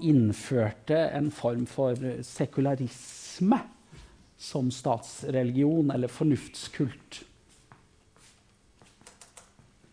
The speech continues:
Eh, og den katolske kirke, ikke sant, var del av det bestående.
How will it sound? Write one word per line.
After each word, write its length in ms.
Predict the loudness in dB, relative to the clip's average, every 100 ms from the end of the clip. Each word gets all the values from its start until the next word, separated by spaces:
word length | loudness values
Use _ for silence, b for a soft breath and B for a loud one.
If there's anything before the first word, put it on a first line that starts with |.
| _ -16 -16 b b b b b b b b b
Eh, 280 | 2 2 0 -8 2
og 80 | 10
den 140 | 12
katolske 480 | 12 10 10 10 8
kirke, 320 | 8 8 8
ikke 160 | 6 8
sant, 200 | 8 10
var 140 | 10 10
del 260 | 10 10 8
av 180 | 4 4
det 60 | 2
bestående. 500 | 0 0 0 -2 -10